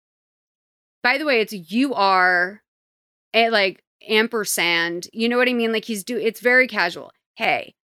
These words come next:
I fully understand and deserve your anger and disappointment towards me, but please leave Schwartz and my family and my friends and family out of this situation.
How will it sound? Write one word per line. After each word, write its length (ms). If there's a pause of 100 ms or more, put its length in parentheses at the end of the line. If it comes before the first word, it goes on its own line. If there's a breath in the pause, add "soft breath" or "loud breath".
(240)
I 80
fully 360
understand 760
and 160
deserve 340
your 180
anger 280
and 140
disappointment 580
towards 320
me, 160
but 180
please 440
leave 200
Schwartz 440
and 80
my 120
family 720 (460)
and 100
my 100
friends 280
and 140
family 460
out 260
of 100
this 160
situation. 880